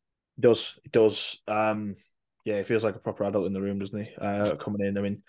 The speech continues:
when you, when you think about, and I, I put that in, in the context of kind of owners that have come in, or not owners, but, like, investors in the club, in the, um, not into the club, investors in Super League, should I say, uh, in Rugby League generally that have come in in recent years. I don't need to name names, we know the ones.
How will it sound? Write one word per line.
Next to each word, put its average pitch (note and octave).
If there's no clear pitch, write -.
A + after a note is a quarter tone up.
when B2+
you, C#3
when C#3+
you C#3
think C#3+
about, A#2
and A#2
I, G#2
I G#2
put -
that G2+
in, G2+
in G2+
the G2
context -
of G2+
kind G2+
of G2
owners G#2
that F2+
have D#2
come G2
in, G2+
or F#2+
not G#2+
owners, G2+
but, -
like, F2+
investors G#2
in G2
the G2
club, G2+
in A2
the, G2+
um, G2
not -
into -
the -
club, -
investors A2+
in G2+
Super G#2+
League, F2
should G2
I F#2
say, F#2+
uh, G2
in G2
Rugby G#2
League G2
generally G2+
that G2+
have -
come G2+
in G2
in F#2+
recent G2
years. F#2+
I F#2
don't A2
need F2+
to F#2+
name F#2+
names, G2
we G#2
know G2+
the G#2+
ones. G#2+